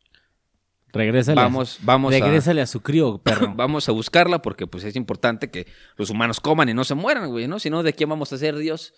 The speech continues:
Speaker 2: <laughs>
Speaker 1: Exacto.
Speaker 2: ¿De los delfines? No, no, gracias. <laughs> Entonces, pues, Zeus baja y encuentra a Perséfone en el inframundo. Entonces, pues, ahí le dice a Hades, le dice, "Oye, bro",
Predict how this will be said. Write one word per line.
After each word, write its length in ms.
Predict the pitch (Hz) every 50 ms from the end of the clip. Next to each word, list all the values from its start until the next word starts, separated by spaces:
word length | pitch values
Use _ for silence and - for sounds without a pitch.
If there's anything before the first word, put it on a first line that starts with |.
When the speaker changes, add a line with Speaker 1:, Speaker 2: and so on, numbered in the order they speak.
| _ _ _ -
Speaker 2:
<laughs> 460 | - 120 - - 123 - - - -
Speaker 1:
Exacto. 360 | 113 - - - 117 110 - 120
Speaker 2:
¿De 100 | 127 120
los 180 | 123 123 123
delfines? 480 | 120 127 127 123 - 196 208 220 233 220
No, 160 | 165 107 82 69 69 - 95
no, 120 | 113 117
gracias. 380 | 104 87 78 - - - - - - - - -
<laughs> 1040 | 131 - - 143 - - - - _ _ _ _ _ _ - - - - - -
Entonces, 480 | 131 139 - 220 220 - 196 202 - - - - - _ _ _
pues, 200 | - 151 175 160
Zeus 260 | - 147 143 156 151 151
baja 280 | 208 208 - 160 185 208
y 80 | 151
encuentra 440 | 107 104 - 131 139 139 - 143 143
a 60 | -
Perséfone 380 | - 110 - 139 120 131 127 131
en 60 | 131
el 40 | 139
inframundo. 440 | 135 - 180 208 262 285 277 233 220
Entonces, 380 | 185 - 160 156 165 156 135 -
pues, 200 | - 101 95 -
ahí 300 | 92 107 110 104 98 87
le 100 | 90 98
dice 200 | 107 107 - 107
a 20 |
Hades, 160 | 101 98 90 -
le 60 | 95
dice, 120 | - 120
"Oye, 180 | 131 160 160 151
bro", 340 | 147 156 160 156 156 _